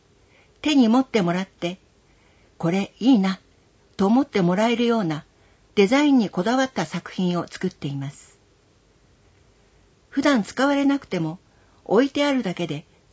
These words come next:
心が華やかになるような焼き物を目指して、仕事以外の時間のほとんどを焼き物制作に費やしています。作品は市内で年に一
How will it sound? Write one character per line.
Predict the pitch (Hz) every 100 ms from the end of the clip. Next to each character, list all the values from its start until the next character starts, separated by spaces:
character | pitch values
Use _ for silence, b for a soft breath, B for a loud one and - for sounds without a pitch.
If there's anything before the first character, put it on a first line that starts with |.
| -
心 | 180 226 294 277
が | 185
華 | 190 233
や | 277
か | 269 208
に | 180
な | 175
る |
よ | 170 165
う | 151
な | 147 -
焼 | 139 -
き |
物 | 196 196 190
を | 185
目 |
指 | 180 185
し | -
て、 | - 139 _ _ _ b b b b
仕 | - 214
事 | 262 285
以 | 285
外 | 277 254
の | 202 151
時 | 160
間 | 202 220
の | 214
ほ | 220
と | 202 233
ん | 226
ど | 165 147
を | 151 b b b b
焼 | 165 170 262
き |
物 | 277 277
制 | 269 277 269
作 | - 196
に | 151 143 -
費 | - 196
や | 226
し | -
て | 156
い | 127
ま | 139
す。 | 147 - _ _ _ _ _ _ _ _ _ b b b b
作 | - 214 -
品 | 262 254 220
は | 214 214 _ b b
市 | - 294
内 | 285 254
で | 180 165 -
年 | 185 277 277
に | 226
一 | 165